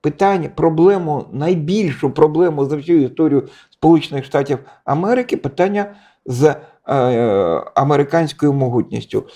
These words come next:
І загрозою тут є не Китай, і не Росія, а Німеччина. І от, змусивши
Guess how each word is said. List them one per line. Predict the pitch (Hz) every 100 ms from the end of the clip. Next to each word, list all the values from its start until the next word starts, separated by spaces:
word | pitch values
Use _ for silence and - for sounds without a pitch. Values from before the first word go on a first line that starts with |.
| - _ -
І | 156
загрозою | 139 151 180 247 240 220 180
тут | 170 156
є | 139 139
не | 143 220
Китай, | 233 226 226 220 - - -
і | 160
не | 160 190
Росія, | 196 190 190 185 180 - -
а | -
Німеччина. | 156 151 123 101 - - - _ _ _ _ _ _ _
І | 165
от, | 185 180 180 _
змусивши | - 117 160 214 180 151 131 - 120